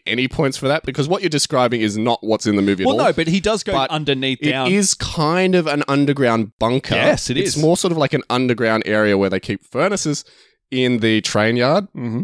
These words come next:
Speaker 1: So that's as close as I can give you to, you know, what you predicted.
Speaker 2: Look, I'm not gonna fight you on this because I am wrong, but I'm kind of on the right track.
Speaker 1: Kind of.
Speaker 2: 'Cause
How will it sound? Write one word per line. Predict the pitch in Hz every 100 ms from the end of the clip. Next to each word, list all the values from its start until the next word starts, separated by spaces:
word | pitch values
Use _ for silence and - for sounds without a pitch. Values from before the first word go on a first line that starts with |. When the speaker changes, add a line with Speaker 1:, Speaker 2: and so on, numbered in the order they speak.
| -
Speaker 1:
So | - 120
that's | 123 135
as | 127
close | - - 120 143 139
as | 123
I |
can | 117 113
give | 104 110
you | 107
to, | 98 - 101 95 92 - _
you | 107
know, | 73 113
what | - 107 110
you | 107
predicted. | - 95 110 - 117
Speaker 2:
Look, | 233 - - -
I'm | -
not | 240 302
gonna | 240
fight | - 160 147
you | 139
on | 120
this | 110
because | - 131 131
I | 135
am | 147 127
wrong, | 117 98 _
but | 208 185 151 - - _ _ -
I'm | 185 196
kind | - 202 220 247
of | 220
on | 185 160
the |
right | 139 135 123
track. | - 143 101 82 - - _
Speaker 1:
Kind | - 123 123 139 143 135
of. | 127 127 -
Speaker 2:
'Cause | 208 175